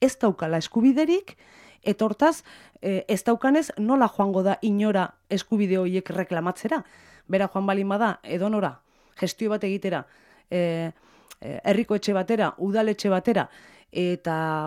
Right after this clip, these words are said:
e, frantsesez, e, gaztelaniaz, e,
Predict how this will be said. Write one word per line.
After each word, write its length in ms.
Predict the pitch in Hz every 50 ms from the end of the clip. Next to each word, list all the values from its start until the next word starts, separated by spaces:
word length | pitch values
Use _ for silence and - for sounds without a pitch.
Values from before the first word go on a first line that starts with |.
| 156 151 -
e, 380 | - 165 156 156 151 151 147 151
frantsesez, 680 | - - 190 175 160 - 262 254 - - 170 143 139 - -
e, 180 | - 180 170 151
gaztelaniaz, 760 | 180 170 - - 233 240 233 226 220 208 190 156 139 143 - - - - - - - _ -
e, 400 | 160 170 165 147 127 - 76